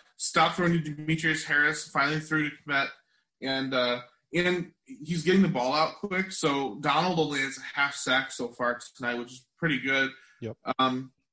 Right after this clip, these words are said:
Speaker 1: the run game does nothing. Uh, which
Speaker 2: Yeah. I was gonna ask you about that 'cause that's been an issue now for several weeks. Really
Speaker 1: Yes.
Speaker 2: since the Colts
Speaker 1: Uh,
Speaker 2: game, I think.
Speaker 1: I,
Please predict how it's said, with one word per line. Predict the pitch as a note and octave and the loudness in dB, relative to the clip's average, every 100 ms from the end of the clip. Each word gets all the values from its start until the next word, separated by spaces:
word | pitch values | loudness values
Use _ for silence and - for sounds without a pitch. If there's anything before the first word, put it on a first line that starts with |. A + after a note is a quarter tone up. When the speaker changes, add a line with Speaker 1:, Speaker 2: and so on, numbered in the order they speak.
| _ _ _ _ _ - | _ _ _ _ _ -2
Speaker 1:
the | D3+ | 2
run | D#3+ F#3 F#3+ | 4 6 6
game | F#3+ F#3 E3+ | 6 4 2
does | D#3+ D3+ C#3 | 2 2 0
nothing. | D3 B2+ B2 - A2+ B2+ C3 - - | 0 0 -4 -10 -8 -8 -12 -20 -8
Uh, | C3 B2+ A2+ - _ _ - G#2 - | 0 0 -2 -10 _ _ -18 -16 -4
which | D#3 D#3 | 2 4
Speaker 2:
Yeah. | G#2+ G2+ - - - _ _ _ _ _ | 4 2 -2 -16 -20 _ _ _ _ _
I | |
was | B2+ | -4
gonna | A#2+ G#2+ | 0 2
ask | G#2+ - | 2 0
you | |
about | G#2+ G#2+ | -2 0
that | A2 G#2+ | 2 0
'cause | - | 0
that's | B2+ - | -2 0
been | A#2 | 0
an | G#2+ | 2
issue | A2+ A#2+ | 0 0
now | G#2+ G2+ | -2 -2
for | G2+ | -2
several | G#2+ A2+ G#2 G2+ | -4 -4 -4 -4
weeks. | G2 G2+ - - - _ _ - | -6 -8 -12 -12 -14 _ _ -4
Really | D3 C3 | 2 4
Speaker 1:
Yes. | B2+ | 4
Speaker 2:
since | C#3 A2+ | 0 -4
the | |
Colts | G#2+ A2 G#2+ | 0 2 2
Speaker 1:
Uh, | - | -2
Speaker 2:
game, | F2 G2+ | -6 -4
I | G2+ | -6
think. | - G#2+ - | -6 -10 -4
Speaker 1:
I, | D#3+ F#3 G3 G3+ | 4 6 6 4